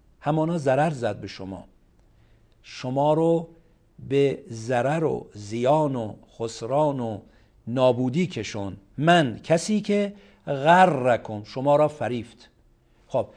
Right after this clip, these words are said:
یعنی حضرت وقتی داره به کشته شده های جنگ خوارج می‌فرماید: «به شما ضرر زد،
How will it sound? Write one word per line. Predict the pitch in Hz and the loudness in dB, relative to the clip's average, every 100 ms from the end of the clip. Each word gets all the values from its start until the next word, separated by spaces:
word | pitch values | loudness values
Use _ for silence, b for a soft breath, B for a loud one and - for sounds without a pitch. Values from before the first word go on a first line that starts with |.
| _ | _
یعنی | 127 139 | -2 0
حضرت | 131 120 151 151 | 0 -2 -2 -2
وقتی | 131 139 | -4 -4
داره | 127 127 | -2 0
به | 120 | -2
کشته | - 120 - | -6 -10 -10
شده | 110 127 120 | -10 -4 -2
های | 139 170 131 | 0 0 0
جنگ | 123 117 113 | -2 -4 -6
خوارج | - 120 113 127 151 | -8 -4 -2 -2 -4
می‌فرماید: | 120 113 117 113 117 123 151 110 b b b b b - | -6 -4 -4 -2 -2 2 2 0 b b b b b -10
«به | 127 | -6
شما | - 143 170 | -4 -2 -2
ضرر | 139 135 123 151 170 | 0 0 0 0 -2
زد، | 151 127 104 87 | -2 -2 -4 -6